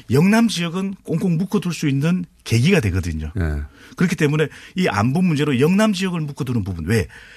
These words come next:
Speaker 1: 이 남북 정상회담에 대한 평가는 좋지만 여전히 이 영남권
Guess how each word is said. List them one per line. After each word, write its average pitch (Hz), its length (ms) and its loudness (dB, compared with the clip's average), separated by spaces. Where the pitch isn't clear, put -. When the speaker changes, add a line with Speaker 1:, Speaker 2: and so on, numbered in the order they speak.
Speaker 1:
이 196 200 2
남북 185 440 4
정상회담에 170 680 0
대한 139 180 0
평가는 180 400 -4
좋지만 92 520 -6
여전히 147 500 2
이 110 220 2
영남권 156 800 2